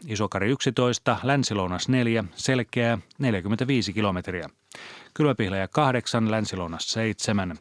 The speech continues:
Tahkoluoto seitsemän, länsilounas kuusi, selkeää kolmekymmentäviisi kilometriä.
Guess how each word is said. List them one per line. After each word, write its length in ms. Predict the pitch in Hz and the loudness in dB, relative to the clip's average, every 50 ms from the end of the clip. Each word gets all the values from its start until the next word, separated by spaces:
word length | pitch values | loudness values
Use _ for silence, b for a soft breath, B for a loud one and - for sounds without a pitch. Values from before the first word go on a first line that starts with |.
| _ B B B B B B B B B B B B | _ B B B B B B B B B B B B
Tahkoluoto 440 | 165 147 - - 143 123 110 - 113 | 0 0 2 2 2 2 2 0 0
seitsemän, 720 | - 165 165 147 - - - 131 135 131 127 123 117 B B B B 113 | 2 2 2 2 0 0 2 4 4 4 4 4 2 B B B B 0
länsilounas 640 | 120 135 139 123 - 123 120 113 107 107 - - - | 2 2 2 2 2 0 2 2 2 0 -2 -2 -4
kuusi, 460 | - 143 143 135 127 117 - 127 127 - - - | -2 0 2 2 2 2 0 -2 -2 -4 -4 -4
selkeää 640 | - - 131 135 127 - - - 123 120 117 117 - - - | 0 2 2 2 0 -2 0 2 2 2 2 2 -2 -6 -8
kolmekymmentäviisi 760 | - 92 82 90 92 - 113 123 - 117 135 131 113 - - | -8 -6 -6 -4 -4 -2 -2 -2 0 0 2 2 0 0 -2
kilometriä. 580 | - 110 107 101 98 92 - 98 92 90 80 | 0 0 2 2 0 0 -2 -4 -6 -6 -8